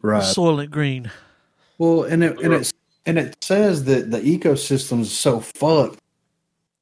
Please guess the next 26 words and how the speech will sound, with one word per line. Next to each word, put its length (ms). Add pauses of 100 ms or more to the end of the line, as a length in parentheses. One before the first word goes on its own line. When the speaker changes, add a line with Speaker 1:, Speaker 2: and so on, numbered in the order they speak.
(460)
Speaker 1:
as 300
because 500
of 160
everything 500
that's 160
happened 520
and 340
the 100
way 180
that 180
they've 200
just 240
fucking 420 (220)
exhausted 680
the 100
planet 420
out. 320
It's 220
like 340 (360)
that, 240
that's 260
why 160
I 160
was 180
like, 220
"Well, 440